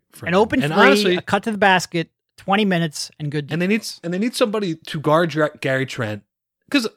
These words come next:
Speaker 1: Ma-, Maxey really struggled chasing him around screens yesterday, and that led to a lot of offensive rebounds and a lot of fouls. Gary Trent is not on the high end of player that Matisse has shut down in his career. Go guard him well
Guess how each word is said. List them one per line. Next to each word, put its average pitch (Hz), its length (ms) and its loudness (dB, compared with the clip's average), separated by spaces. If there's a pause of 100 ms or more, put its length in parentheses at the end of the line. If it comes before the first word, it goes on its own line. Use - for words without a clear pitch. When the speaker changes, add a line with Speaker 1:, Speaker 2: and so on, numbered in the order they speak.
Speaker 1:
Ma-, 226 180 -2
Maxey 208 580 0
really 147 300 2
struggled 127 420 -2
chasing 120 340 -4
him 123 120 -6
around 113 240 -6
screens 98 380 -12
yesterday, 92 640 -14
and 101 160 -14
that 135 180 -8
led 139 200 0
to 127 80 -2
a 117 40 -2
lot 113 180 -6
of 139 120 -6
offensive 147 400 -4
rebounds 113 460 -2
and 117 120 -12
a - 20 -8
lot 127 120 -4
of 123 60 -8
fouls. 107 240 -6 (680)
Gary 254 240 2
Trent 196 340 -2
is 151 180 -6
not 151 240 0
on 151 120 -4
the 135 100 -4
high 131 200 -2
end 123 180 -4
of 110 120 -6
player 107 380 -6
that 110 180 -12
Matisse 110 340 -8
has 110 100 -8
shut 110 240 -4
down 95 240 -14 (260)
in 117 120 -12
his 104 140 -8
career. 90 320 -16 (600)
Go 170 140 0
guard 190 280 2
him 170 140 2
well 101 420 -4